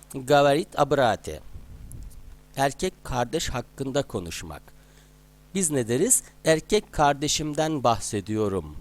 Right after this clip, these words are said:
Erkek kardeşim hakkında konuşuyoruz." dersek Rusçaya uyar. Мы говорим о брате.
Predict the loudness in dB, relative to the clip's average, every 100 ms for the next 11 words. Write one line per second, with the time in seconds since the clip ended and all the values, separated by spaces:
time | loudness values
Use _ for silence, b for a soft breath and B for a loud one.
0 | -6 -2 -2 -2 -8 -8 -8 -2 -2 -2
1 | -6 -4 -4 -4 -4 -8 -10 -4 -6 -4
2 | -4 -2 -2 0 0 -2 -2 -2 -2 -2
3 | -4 -4 B B -8 -8 -6 -2 0 -2
4 | -4 B B -20 -10 -4 -2 0 -2 -4
5 | -8 -4 2 4 4 0 -4 -8 -4 -2
6 | -4 -6 -14